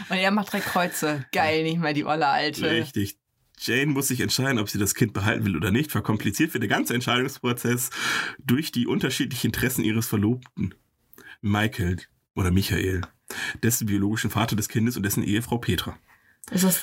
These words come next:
Speaker 1: sein Cousin, oder?
Speaker 2: Ich hab gar keine Ahnung.
Speaker 1: Das ist
Speaker 2: Während
Speaker 1: bestimmt der Bruder von der, der, äh, Ehefrau von dem Raphael.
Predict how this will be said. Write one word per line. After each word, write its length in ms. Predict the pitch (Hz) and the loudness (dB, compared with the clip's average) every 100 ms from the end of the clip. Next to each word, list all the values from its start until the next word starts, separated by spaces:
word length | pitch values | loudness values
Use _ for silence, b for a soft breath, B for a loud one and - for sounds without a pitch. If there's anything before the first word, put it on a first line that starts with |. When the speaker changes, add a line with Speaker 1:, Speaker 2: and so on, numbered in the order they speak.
| - | -2
Speaker 1:
sein 260 | 185 180 | 0 2
Cousin, 360 | 185 165 175 247 | 0 0 0 0
oder? 480 | 240 180 175 175 175 | 0 0 2 0 0
Speaker 2:
Ich 140 | 90 92 | -2 -2
hab 200 | 87 - | -4 -2
gar 180 | 80 | -2
keine 240 | - 85 85 | 0 0 0
Ahnung. 460 | 82 87 92 87 - _ _ - _ _ _ _ B B B B | 0 -2 -2 -4 -8 _ _ -20 _ _ _ _ B B B B
Speaker 1:
Das 100 | - | 0
ist 40 | |
Speaker 2:
Während 160 | 156 185 | 2 2
Speaker 1:
bestimmt 240 | - 262 | 2 2
der 100 | 240 | 0
Bruder 320 | 185 196 220 202 | 0 -2 0 0
von 520 | 208 190 190 - 175 | 0 0 0 -2 -4
der, 420 | 185 175 170 180 | 0 2 2 0
der, 640 | 170 175 165 156 156 170 - _ | -4 -2 2 2 0 -2 -12 _
äh, 400 | 185 170 156 147 | 0 2 0 0
Ehefrau 500 | - 170 160 - 143 | 0 0 -2 -2 -2
von 200 | 143 170 | 0 -2
dem 100 | 151 147 | -2 -2
Raphael. 540 | 143 - 147 143 147 | -2 -2 -2 -2 -2